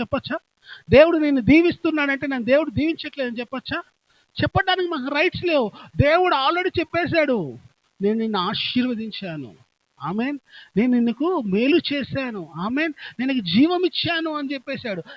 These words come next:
ఇప్పుడు నాకు దేవుడు జీవం ఇవ్వలేదండి, మరణం ఇచ్చాడు. దేవుడు నాకు ఆశీర్వాదం ఉండేది, నాకు శాపమే ఇచ్చాడు. దేవుడు నాకు మేలు చేయలేదండి, కీడే చేశాడంటే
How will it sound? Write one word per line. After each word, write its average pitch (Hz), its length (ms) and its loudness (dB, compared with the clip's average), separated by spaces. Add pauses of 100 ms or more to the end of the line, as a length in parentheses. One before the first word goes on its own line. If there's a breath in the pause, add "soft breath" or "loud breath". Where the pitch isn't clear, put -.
(100)
ఇప్పుడు 330 260 -4
నాకు 302 260 -6
దేవుడు 254 320 -4
జీవం 240 440 -6
ఇవ్వలేదండి, 254 680 -6
మరణం 185 360 -8
ఇచ్చాడు. 226 420 -12 (280 loud breath)
దేవుడు 254 260 2
నాకు 247 260 -6
ఆశీర్వాదం 277 520 -2
ఉండేది, 254 260 -8
నాకు 220 160 -12
శాపమే 240 480 -4
ఇచ్చాడు. 254 400 -10 (280 loud breath)
దేవుడు 247 220 2
నాకు 208 180 -4
మేలు 240 200 -2
చేయలేదండి, 285 580 -6
కీడే 302 480 0
చేశాడంటే 302 720 -4